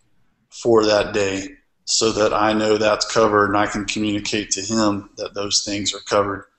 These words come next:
Then, um, he hardly goes to the green room. Um,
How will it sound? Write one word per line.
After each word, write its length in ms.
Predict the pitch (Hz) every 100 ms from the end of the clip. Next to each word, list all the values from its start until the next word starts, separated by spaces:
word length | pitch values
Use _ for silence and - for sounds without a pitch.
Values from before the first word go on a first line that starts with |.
| _ _ _ _ _ _
Then, 560 | - 110 320 277 113 -
um, 540 | 120 110 110 107 107 - _ - - _ _ _ -
he 480 | - 139 156 123 -
hardly 480 | - - 135 127 117
goes 360 | 110 113 110 -
to 140 | 107 104
the 80 | 110
green 260 | 110 113 107
room. 360 | 101 101 101 -
Um, 520 | 101 101 101 101 101